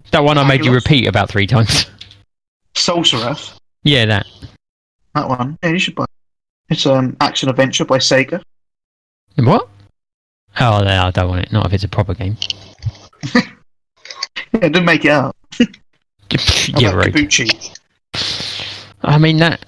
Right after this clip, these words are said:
Speaker 1: sounds like, uh, something I'd Google on Pornhub.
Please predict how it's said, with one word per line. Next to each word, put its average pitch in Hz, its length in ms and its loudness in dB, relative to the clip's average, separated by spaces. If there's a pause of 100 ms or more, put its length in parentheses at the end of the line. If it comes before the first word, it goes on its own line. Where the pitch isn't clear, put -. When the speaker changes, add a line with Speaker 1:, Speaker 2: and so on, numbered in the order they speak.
Speaker 1:
sounds 165 500 2
like, 147 280 2
uh, 139 500 4
something 135 360 2
I'd 123 240 2
Google 127 360 4
on 120 120 2
Pornhub. 101 640 0